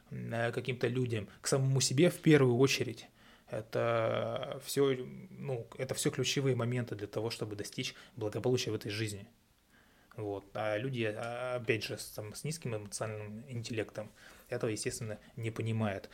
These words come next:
Но это не значит, что этому нельзя научиться. Это значит, что нужно идти на консультирование, платить, э, деньги и разбираться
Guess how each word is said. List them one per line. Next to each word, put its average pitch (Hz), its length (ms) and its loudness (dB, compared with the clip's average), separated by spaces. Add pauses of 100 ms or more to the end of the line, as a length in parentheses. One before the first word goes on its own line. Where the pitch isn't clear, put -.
(120)
Но 131 80 6
это 131 200 2
не 135 100 4
значит, 160 260 4
что - 120 6
этому 139 180 6
нельзя 127 220 2
научиться. 135 600 -2
Это - 100 -4
значит, 127 240 0
что 123 380 2
нужно 117 640 0
идти 117 160 -2
на 123 80 0
консультирование, 117 800 4 (380)
платить, 131 420 2 (520)
э, 120 340 -4
деньги 123 480 2 (360)
и 107 560 -2
разбираться 110 640 2